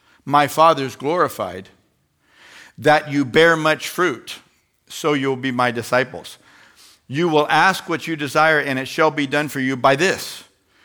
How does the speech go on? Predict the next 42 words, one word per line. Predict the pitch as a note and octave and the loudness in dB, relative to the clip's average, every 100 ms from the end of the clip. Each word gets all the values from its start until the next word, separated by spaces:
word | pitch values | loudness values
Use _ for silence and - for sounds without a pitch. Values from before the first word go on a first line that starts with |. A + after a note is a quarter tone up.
| _ | _
By | - C3+ | 2 4
you | C3 C#3 A3 G#3 | 4 0 2 4
asking | F#3 G3 - D3 B2+ | 6 4 0 -8 -6
what | B2 B2+ | -4 -6
you | E3+ E3 | -8 -8
desire | C#3 C#3 D#3 C#3+ | -4 2 4 4
and | C3 C#3 | 2 -4
it | C3 C3+ | -6 -4
being | D3 C#3+ | -4 -2
done | C#3 D#3 | -4 -4
for | C3 | -6
you, | A#2 A2+ A2+ - - _ | -6 -4 -6 -10 -20 _
the | B2 | -6
Father | - D#3 E3+ D#3+ | 2 4 6 4
is | C3+ | -4
glorified | A#2+ D3 D3+ B2+ B2 A2 A2+ - - - | 0 2 2 2 -2 0 -2 -6 -18 -6
and | C#3 B2+ | -4 -2
you | B2 | -2
bear | C3 C3 | 0 0
much | B2 A#2+ - | 0 -4 -6
fruit. | - G#2+ - - _ _ - - | -8 -8 -10 -20 _ _ -20 -10
So | - C#3 | -4 2
this | E3 A3+ | 4 4
is | A#3 F3 | 0 2
how | G3 | 2
you | F3 D#3+ | 2 0
bear | D3+ D#3+ | 0 0
much | D#3 D3 - | 0 -2 -4
fruit. | E3 C3 F2+ - - - _ _ _ _ - | -2 -2 -4 -18 -20 -20 _ _ _ _ -6
Directly, | B2+ E3 D#3+ A3+ C#4+ - F3+ C3+ E3+ D#3 | 0 2 6 4 4 0 0 0 -2 -8
you're | D3 E3 | -4 0
not | F3+ G3 | 2 2
gonna | F#3 E3+ | 2 -2
bear | D3+ F3+ A3 | 2 4 4
fruit | - E3+ D3 D#3+ - B2+ | 2 0 0 -2 -12 -6
directly | B2 D#3+ D3+ A3+ C4 - D3+ D3+ | 0 2 4 4 4 0 -2 -2
by | - C#3 C3+ | 2 4 4
what | C3 C3+ | 4 4
I | D#3+ C#4+ | 4 4
say | - D#3+ C3 | 0 0 -2
to | - B2 | -2 -6
you. | B2+ A3 D#3 C3 | -2 -2 -2 -6